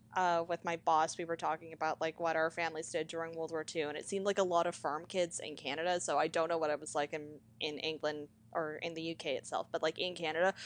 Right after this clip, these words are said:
so many farm kids, when they joined up with the,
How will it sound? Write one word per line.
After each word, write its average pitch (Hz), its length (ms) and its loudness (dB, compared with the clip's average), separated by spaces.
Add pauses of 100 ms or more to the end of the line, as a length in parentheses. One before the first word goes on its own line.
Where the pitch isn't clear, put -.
(140)
so - 380 10
many 311 240 4
farm 208 380 6
kids, 202 240 -2
when 180 140 -4
they 180 160 0
joined 208 320 0
up 170 240 6 (180)
with 160 380 0
the, 160 460 4